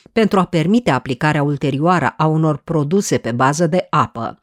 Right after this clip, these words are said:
sau care conțin apa în amestec, vopsea, gleturi, adeziv de gresie sau faianță. Acest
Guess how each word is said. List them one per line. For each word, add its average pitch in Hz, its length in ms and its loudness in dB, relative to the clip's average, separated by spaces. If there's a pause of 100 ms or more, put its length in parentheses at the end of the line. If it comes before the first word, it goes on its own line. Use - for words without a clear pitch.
(260)
sau 214 200 0
care 180 220 2
conțin 208 680 0
apa 185 320 0
în 185 100 0
amestec, 180 680 0 (400)
vopsea, 202 760 0
gleturi, 175 720 2
adeziv 165 640 2
de 139 440 -4 (120)
gresie 170 440 0
sau 147 220 -6
faianță. 101 440 -10 (920)
Acest 233 420 -2